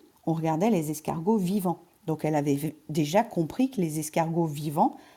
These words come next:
avancent, ont les cornes sorties, ont l'air en bonne santé, la coquille est complète, est ronde et tout ça. Et ce jour où on a vu l'escargot écrasé, je lui ai dit : « Tiens, euh, regarde,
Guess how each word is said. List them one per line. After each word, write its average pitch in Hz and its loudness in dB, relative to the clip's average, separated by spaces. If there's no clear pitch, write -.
avancent, 165 2
ont 208 4
les 170 4
cornes 170 4
sorties, 190 0
ont 180 6
l'air 180 6
en 160 4
bonne 165 4
santé, 160 0
la 175 4
coquille 180 0
est 156 0
complète, 170 0
est 151 4
ronde 190 4
et 160 0
tout - -8
ça. - -8
Et 170 0
ce - 2
jour 240 2
où 175 6
on 165 4
a 165 6
vu 160 0
l'escargot 156 0
écrasé, 175 4
je - -14
lui 156 -2
ai 143 -4
dit : « 262 -2
Tiens, 269 2
euh, 170 2
regarde, 185 4